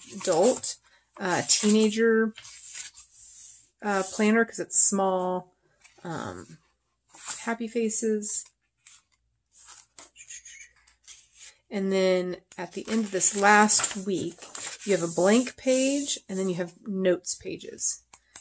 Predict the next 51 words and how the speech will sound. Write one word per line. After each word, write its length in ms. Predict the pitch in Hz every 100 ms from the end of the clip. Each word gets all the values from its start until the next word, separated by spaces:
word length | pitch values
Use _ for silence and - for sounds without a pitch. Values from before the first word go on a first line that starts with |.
| -
So, 300 | - 180 -
oh, 160 | 277 294
that's 240 | 269 -
kinda 160 | 262 175
cool. 260 | - -
So 180 | 202 -
it's 140 | 190 190
a 160 | 170 - 185 -
blank 340 | 202 262 294
and 80 | -
a 60 | 220
note, 440 | 208 - - - - -
blank 340 | 185 233 247
and 80 | 247
a 80 | 226
note, 400 | 180 - - -
blank 300 | 190 202 240
and 80 | 247
a 60 | 226
note. 360 | 190 50 - - _ - _
So 80 | -
that's 160 | 349 -
kinda 200 | 349 226
totally 220 | 220 196
cool. 460 | - - 196 50 -
Um, 520 | - 185 - 107 90 - -
you 100 | 214
can 80 | 196
use 140 | 202
this 100 | 180
for 60 | -
many 160 | 190 170
things. 340 | 175 - -
It'd 80 | 196
be 80 | 170
fun 220 | - 165
to 40 |
have 120 | 156
a 20 | -
picture 320 | 240 240 240
here 160 | 220
and 100 | 208
then 60 | 185
maybe 220 | 165 -
journal 340 | 175 202 226 220
about 300 | 208 202 196
it. 160 | 185 - - _
Again, 420 | 185 175 180 170 170
I 80 | 190
love 320 | 170 170 175
the, 120 | 170